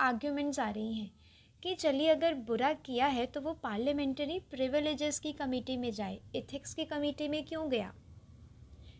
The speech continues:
यहाँ पे आर्टिकल ट्वेंटी भी आया। आर्टिकल ट्वेंटी क्या कहता है कि जब तक, अ, लॉ ना हो उसके खिलाफ तब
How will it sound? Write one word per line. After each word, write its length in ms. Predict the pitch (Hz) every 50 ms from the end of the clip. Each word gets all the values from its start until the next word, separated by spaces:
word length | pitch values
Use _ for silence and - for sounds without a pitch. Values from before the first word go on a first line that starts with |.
| - -
यहाँ 260 | 214 254 247 247 247 -
पे 60 | 311
आर्टिकल 520 | 311 294 285 285 - 302 302 - 320 311 302
ट्वेंटी 440 | 302 302 302 285 285 269 311 320 302
भी 140 | 294 311
आया। 340 | 311 294 262 233 214 196 190 - - -
आर्टिकल 420 | 240 226 - 277 269 - 294 285
ट्वेंटी 400 | 285 294 294 285 269 269 302 302
क्या 180 | - 330 330 330
कहता 320 | - 359 339 320 - 294
है 280 | 302 285 277 233 190 196 - - - - - - - - - -
कि 140 | 269 262
जब 160 | 240 269 254 247
तक, 340 | - - 349 392 453 427 - - - - - - - - - - - - - -
अ, 140 | 254 247 247 - -
लॉ 300 | 262 254 262 262 285 320
ना 200 | 330 330 330 320
हो 260 | 320 294 311 339 339
उसके 300 | 320 - - - 330 330
खिलाफ 440 | 320 311 311 311 311 370 403 403 - -
तब 180 | 254 220 -